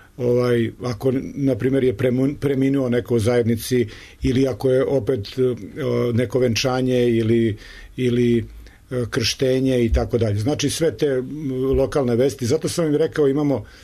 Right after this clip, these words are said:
jednog, dok, dok ja imam program, eto, taj predsjednik, e, radio programa, on dežura na telefonu. I često sad za vreme programa, o, na primjer, ubaci, javi, na primjer, da Srbija igra u tri trideset utakmicu ili, ne daj Bože, javi da je preminuo taj, taj, pa ovaj upiše.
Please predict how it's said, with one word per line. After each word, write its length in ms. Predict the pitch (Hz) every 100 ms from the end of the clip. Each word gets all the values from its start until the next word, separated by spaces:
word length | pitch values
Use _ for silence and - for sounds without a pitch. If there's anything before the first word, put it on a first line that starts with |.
| - -
jednog, 560 | 151 127 117 135 139 107
dok, 140 | 120 104 - -
dok 260 | 117 120 143
ja 100 | 143
imam 220 | 143 131
program, 460 | 120 131 135 135 135 - -
eto, 200 | 123 123
taj 220 | 107 135
predsjednik, 460 | 104 131 135 120 117
e, 40 | 131 123 123
radio 320 | 127 123 127
programa, 540 | 107 117 123 139 135 104 - -
on 180 | 131 135
dežura 500 | 135 101 131 131 117 - - -
na 320 | 127 127 127
telefonu. 600 | 110 139 131 107 123 110
I 100 | 110
često 560 | 107 160 151 165 147 139
sad 240 | 117 151
za 100 | 113
vreme 280 | 135 160 151
programa, 440 | - 143 139 143
o, 260 | 127 127 135
na 120 | 135
primjer, 260 | 131 143 139
ubaci, 340 | 139 143 - 139
javi, 340 | 123 143 143
na 100 | 131
primjer, 260 | 120 135 135
da 100 | 123
Srbija 420 | - 123 120 131
igra 280 | 123 120 123
u 120 | 117
tri 320 | 113 127 120
trideset 520 | 113 120 120 110 107 120
utakmicu 640 | 117 135 113 113 - 110 - - -
ili, 200 | 139 135
ne 100 | 143
daj 120 | 143
Bože, 320 | 131 147 120 131
javi 260 | 131 135
da 100 | 127
je 120 | 127
preminuo 460 | 101 127 127 131 127
taj, 280 | 107 127 117
taj, 240 | 127 123 113
pa 80 |
ovaj 220 | 117 120 123
upiše. 520 | 110 135 127 -